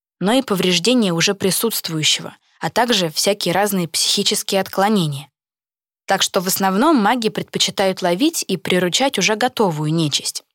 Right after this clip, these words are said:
Между прочим, хотя ни о каких анафемах и прочих гонениях в нашем королевстве давно и речи не идет, такие эксперименты строжайше запрещены, и разрешение на них выдается очень-очень редко.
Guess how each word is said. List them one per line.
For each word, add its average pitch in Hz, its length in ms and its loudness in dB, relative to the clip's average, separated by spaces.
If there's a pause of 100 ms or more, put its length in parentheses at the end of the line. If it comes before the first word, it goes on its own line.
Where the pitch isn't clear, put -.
(560)
Между 185 300 0
прочим, 285 400 0
хотя 185 280 -2
ни 202 120 2
о 190 60 0
каких 214 420 -2
анафемах 180 600 0
и - 120 -6
прочих 190 440 0
гонениях 175 560 0
в - 20 -18
нашем 170 280 0
королевстве 185 640 -2
давно 170 280 0
и 170 100 2
речи 294 300 0
не 165 200 0
идет, 151 260 -4 (480)
такие 196 320 -2
эксперименты 196 680 0
строжайше 185 640 0
запрещены, 208 640 0 (460)
и - 100 0
разрешение 180 640 2
на 170 140 0
них 156 280 -2
выдается 160 560 0
очень-очень 208 640 0
редко. 190 380 -2